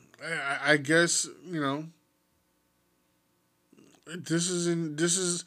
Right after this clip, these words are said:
James Gunn and Peter Safran's universe to ruin. They have full autonomy. I wish Dave Zaslav would step in and be like, "Well, what the hell?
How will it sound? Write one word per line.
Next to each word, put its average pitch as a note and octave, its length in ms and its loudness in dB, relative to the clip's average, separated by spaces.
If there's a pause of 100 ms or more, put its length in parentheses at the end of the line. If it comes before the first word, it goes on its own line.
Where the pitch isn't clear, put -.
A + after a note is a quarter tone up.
(600)
James F3 460 2
Gunn E3 220 0
and D3 100 -2
Peter E3 160 -2
Safran's D3 640 -2
universe C#3 380 -2
to C3 140 -12
ruin. A#2+ 340 -10 (1800)
They C3+ 100 -4
have C3+ 120 -2
full D#3 260 0
autonomy. C3 580 -4 (1000)
I C3 100 -4
wish D#3 180 2
Dave D#3 240 2
Zaslav C#3+ 560 2
would C#3 100 -6
step C#3+ 340 -4
in D#3+ 80 -6
and C#3 160 -4
be C3+ 60 -6
like, B2+ 200 -4
"Well, B2+ 220 -4
what C3+ 200 -12
the C#3+ 100 -4
hell? C#3 380 -2